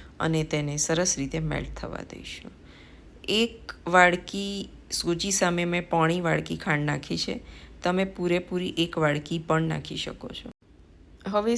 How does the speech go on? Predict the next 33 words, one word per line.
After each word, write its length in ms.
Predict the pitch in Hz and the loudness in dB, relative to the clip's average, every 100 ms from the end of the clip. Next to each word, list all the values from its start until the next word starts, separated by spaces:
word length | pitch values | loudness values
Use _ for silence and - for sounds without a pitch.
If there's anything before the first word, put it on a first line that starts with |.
| - | 2
સરસ 300 | 185 202 - - | 2 2 -2 -2
ખાંડ 320 | 170 185 185 | -2 0 0
મેલ્ટ 220 | 165 170 - - | 2 0 -2 0
થાય 300 | 175 160 160 - - - - - | 2 2 -4 -10 -20 -20 -10 -2
અને 100 | 170 | 2
આપણું 300 | 165 160 170 160 | 2 2 -2 0
ઘી 260 | 180 196 175 160 - - - - | -2 0 -4 -8 -16 -20 -16 -4
જે 80 | 175 175 | 2 4
આપણે 180 | 165 170 160 | 6 4 4
માપનું 440 | 147 147 190 220 185 | 4 2 0 0 -2
નાખ્યું 320 | 165 - 160 | -2 -4 -4
છે, 100 | - 175 - - - | -2 -6 -8 -18 -10
એટલે 200 | - 175 175 | -6 -2 4
યાદ 200 | 165 185 - | 6 6 4
રાખો 300 | 185 165 160 170 - | 0 0 -4 -4 -2
કે 100 | 190 175 | 2 4
બહુ 140 | 185 202 | 4 6
બહાર 160 | 185 180 175 | 6 6 4
નહીં 240 | 160 160 | 2 2
નીકળે, 320 | 156 156 - 196 - - - - - | -2 -4 -8 -8 -12 -20 -20 -20 -6
પણ 220 | - 180 180 | 0 0 2
થોડું 220 | 226 233 233 | 2 2 4
થોડું 240 | 196 196 | 4 6
આજુબાજુથી 680 | 170 180 180 170 170 175 180 170 | 4 2 0 0 -2 -6 -6 0
તમને 300 | 165 165 165 160 | 0 0 -2 -2
ઘી 140 | 156 147 | -4 -2
દેખાય 380 | 151 156 - - - - - - | -2 -2 -6 -8 -10 -18 -16 -8
એટલે 200 | - 170 165 | -4 -2 0
શીરો 260 | 190 185 165 | 0 0 0
આપણો 200 | 151 - - | 0 -4 -4
થઈ 100 | - - | -6 -6
ગયો 160 | - - - | -8 -8 -10
છે. 120 | - | -12